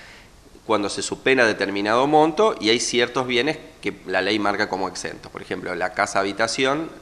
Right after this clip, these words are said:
no paga, o sea, si es una vivienda en la que la pers-, el contribuyente vive, eso está exento. Es uno de los montos que ahora se paga, eh, digamos que se cambia.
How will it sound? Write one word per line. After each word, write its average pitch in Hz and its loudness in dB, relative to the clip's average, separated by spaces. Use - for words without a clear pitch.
no 98 -8
paga, 135 6
o - -20
sea, 85 -8
si - -8
es 95 -6
una 92 -6
vivienda 95 -2
en 98 -8
la 92 -8
que 90 -8
la 85 -8
pers-, 92 -12
el 87 -12
contribuyente 95 -6
vive, 101 0
eso 98 -8
está 95 -10
exento. 135 -4
Es 104 -12
uno 131 2
de 107 2
los 98 -2
montos 98 -2
que 92 -6
ahora 90 -6
se - -8
paga, 123 2
eh, - -10
digamos 92 -10
que 104 -14
se - -12
cambia. 131 4